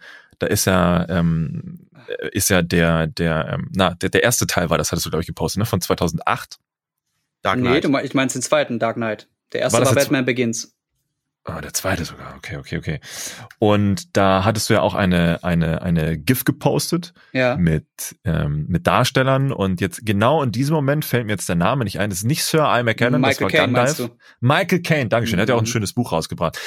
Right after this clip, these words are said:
Speaker 1: Und da denkt man sich so, er ist ein wahnsinnig guter Schauspieler. Und da denkt man
Speaker 3: Oh,
Speaker 1: sich,
Speaker 3: ja.
Speaker 1: oh, so, so wie er handelt, auch in diversen Rollen. Und, und wie er Filme geprägt hat, nicht nur heute, sondern auch früher.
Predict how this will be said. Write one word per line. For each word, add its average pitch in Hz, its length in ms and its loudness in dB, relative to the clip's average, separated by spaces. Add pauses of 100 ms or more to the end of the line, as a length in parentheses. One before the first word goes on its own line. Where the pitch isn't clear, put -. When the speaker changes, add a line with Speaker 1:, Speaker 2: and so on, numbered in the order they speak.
(240)
Speaker 1:
Und 123 120 -2
da 135 40 4
denkt 147 160 0
man 143 80 2
sich 131 100 2
so, - 100 -2
er - 60 2
ist 120 120 0
ein 104 140 -2
wahnsinnig 123 520 0
guter 131 260 0
Schauspieler. 123 600 0
Und 104 100 -6
da 101 60 -4
denkt 117 160 -4
man 113 80 -2
Speaker 3:
Oh, - 20 -2 (120)
Speaker 1:
sich, 110 60 -6
Speaker 3:
ja. 101 260 0
Speaker 1:
oh, - 40 -16 (280)
so, 120 280 2
so 117 260 2
wie 107 120 2
er 107 240 2
handelt, 110 400 2
auch 104 120 0
in 113 60 0
diversen 98 400 0
Rollen. 104 560 2
Und, 90 180 -2
und 87 240 -4 (460)
wie 98 220 -2
er 117 100 2
Filme 123 480 2
geprägt 107 500 -2
hat, 110 140 -2
nicht 95 140 -8
nur 90 120 -2
heute, 98 220 0
sondern 87 220 0
auch - 100 -10
früher. 113 420 2